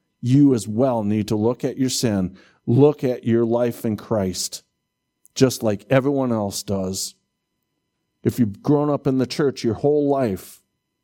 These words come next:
the same obligation is for you, because it's only those who trust in Christ who can be forgiven.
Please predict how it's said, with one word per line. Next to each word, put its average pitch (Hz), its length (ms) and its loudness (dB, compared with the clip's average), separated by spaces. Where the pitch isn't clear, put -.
the 113 120 2
same 147 600 0
obligation 131 880 0
is 113 160 0
for - 160 -4
you, 98 540 0
because 120 340 2
it's 117 240 -2
only 147 280 4
those 127 320 0
who 117 160 0
trust - 560 -4
in 123 100 0
Christ - 500 -2
who 120 120 2
can 113 220 -2
be 113 140 2
forgiven. 98 720 -2